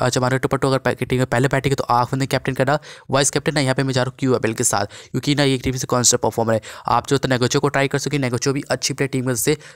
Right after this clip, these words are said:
चाहो तो ग्रैंड टीवी क्या कर सकते हो, गिराने के लिए अच्छा मैच हो तो क्या कर सकते हो, एक अंचेरंग को ट्राई कर ले, क्योंकि एक वाइस कैप्टन है,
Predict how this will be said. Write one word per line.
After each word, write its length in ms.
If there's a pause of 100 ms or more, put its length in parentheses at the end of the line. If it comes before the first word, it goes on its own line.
चाहो 300
तो 140
ग्रैंड 260
टीवी 160
क्या 140
कर 140
सकते 280
हो, 140 (880)
गिराने 320
के 60
लिए 120
अच्छा 180
मैच 160
हो 60
तो 80
क्या 120
कर 140
सकते 120
हो, 120
एक 120
अंचेरंग 360
को 80
ट्राई 200
कर 100
ले, 80
क्योंकि 300
एक 140
वाइस 160
कैप्टन 280
है, 60